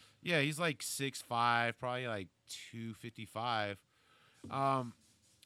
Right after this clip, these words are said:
I was, like, six three, fucking two twenty.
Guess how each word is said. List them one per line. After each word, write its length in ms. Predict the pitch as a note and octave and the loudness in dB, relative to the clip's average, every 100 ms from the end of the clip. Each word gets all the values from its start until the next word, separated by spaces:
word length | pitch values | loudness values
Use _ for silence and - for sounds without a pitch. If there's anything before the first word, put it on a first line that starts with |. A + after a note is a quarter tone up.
| - | -8
I 100 | F3+ | -6
was, 100 | C#3+ | -2
like, 160 | C3 | -4
six 380 | - - B2+ - | -4 -6 -4 -6
three, 360 | - A#2 B2+ B2 | -6 -6 -4 -6
fucking 340 | - A2+ G#2+ | -6 -8 -8
two 160 | - A#2 | -10 -10
twenty. 420 | - A#2+ B2+ G#2 | -10 -8 -6 -8